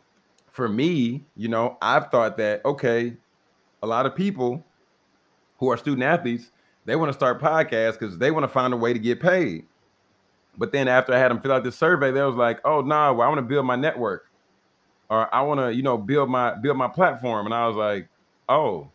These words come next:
so we not even talking about money." But it was what I thought, right? So it just depends on what, what they wanna do. And based on, you know, what they wanna do with it, then, you know, I'll, I'll tailor and help them understand how they can roll out their podcast to make it do that thing.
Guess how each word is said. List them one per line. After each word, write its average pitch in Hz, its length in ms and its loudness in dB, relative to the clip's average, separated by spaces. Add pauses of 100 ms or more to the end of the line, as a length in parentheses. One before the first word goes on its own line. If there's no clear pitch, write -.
(540)
so 120 180 -4
we 135 100 0
not 135 160 2
even 135 140 -2
talking 151 220 2
about 120 240 2
money." 98 340 -6 (640)
But 131 420 4
it 143 80 0
was 147 200 0
what 135 180 4
I 123 160 0
thought, 165 520 0
right? 123 380 0 (140)
So 127 240 2
it 151 100 0
just 165 180 0
depends 151 320 -2
on 123 240 0
what, 123 220 0
what 131 240 0
they 139 160 0
wanna 127 300 -2
do. 143 400 -4 (340)
And 123 340 -2
based 143 300 -2
on, 131 240 0
you 127 60 -2
know, 127 100 0
what 127 200 0
they 123 100 -2
wanna 117 240 -2
do 131 200 0
with 175 180 0
it, 104 160 -4
then, 117 220 -2
you 117 60 -4
know, 120 100 0
I'll, 123 220 0
I'll 117 200 -2
tailor 123 380 -2
and 120 120 -6
help 120 240 -2
them 117 120 -2
understand 113 640 -6 (300)
how 117 260 0
they 120 180 0
can 110 420 -6 (120)
roll 117 260 0
out 113 160 0
their 101 100 -4
podcast 104 720 -2
to 110 100 -4
make 113 280 -4
it 98 180 -6
do 113 160 -4
that 104 240 -4
thing. 98 320 -6